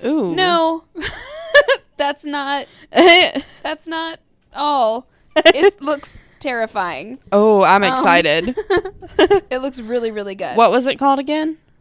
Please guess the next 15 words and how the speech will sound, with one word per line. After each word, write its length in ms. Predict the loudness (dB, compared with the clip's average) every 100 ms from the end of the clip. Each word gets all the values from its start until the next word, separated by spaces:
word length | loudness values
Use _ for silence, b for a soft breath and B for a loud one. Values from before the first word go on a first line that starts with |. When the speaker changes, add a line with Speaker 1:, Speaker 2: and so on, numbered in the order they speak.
| _ _ _ _ _ _ _ -10
Speaker 2:
Lovecraft 560 | -10 -10 -8 -8 -10
Country. 500 | -14 -14 -12 -14 -14 -12
Speaker 1:
Okay. 600 | -12 -6 -6 -6 -8 -14 -16 _ -20 -20 _ _ _ _ _ -20 _ _ _ -18
Speaker 2:
It's 180 | -16 -12
coming 300 | -10 -10 -10
on 800 | -10 -10 -10 -12 -12 -12 -14 -18 _ _ -20
H 180 | -18 -16
B 160 | -14
O, 80 | -12
I 80 | -14
think. 460 | -14 -16 -16 -18 -18 -14
Speaker 1:
Nice. 1000 | -10 -8 -8 -8 -8 -12 -14 -16 -18 -20 -20 _ _ _ _ _ _ _ _ -18
Speaker 2:
I 60 |
think. 520 | -14 -8 -8 -10 -18 -20 _ _ _ _ _ _ _ _ _ _ _ _ _ _ _ _ _ _ _ _ _ _ _ _ _ _ _ _ _ _ _
Maybe. 640 | -16 -14 -14 -14 -16 -18